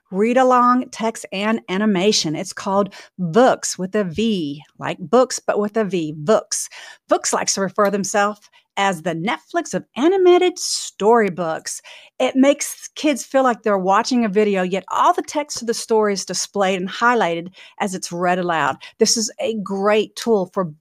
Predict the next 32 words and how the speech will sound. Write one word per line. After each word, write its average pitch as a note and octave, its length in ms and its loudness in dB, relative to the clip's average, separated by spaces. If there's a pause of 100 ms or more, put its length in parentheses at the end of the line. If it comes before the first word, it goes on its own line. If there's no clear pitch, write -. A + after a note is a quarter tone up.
(100)
building F#3+ 380 0
world, G#3 520 4
word G#3+ 440 4
recognition, G3 600 -2
fluency, A#3 580 0
and G3+ 220 -6
comprehension. F3+ 880 -2 (300)
And A#3+ 160 4
it A#3+ 80 2
can A3+ 140 -2
be F3+ 260 -2
accessed - 540 -2
through C#4 160 2
the D4+ 100 4
web, A3+ 400 4 (220)
as F#3+ 180 -4
well F#3+ 280 4
as F#3+ 180 -4
there F#3+ 240 -2
is F3+ 300 -4
an F3+ 200 -4
app F3+ 200 -2 (100)
for D3 280 0
it. - 220 -8 (380)
And, G3+ 500 0
um, F#3 360 2
this B3 200 2
would C4 120 0
be B3 100 2
great G#3 380 0
to A3+ 140 0
be, F#3+ 360 -4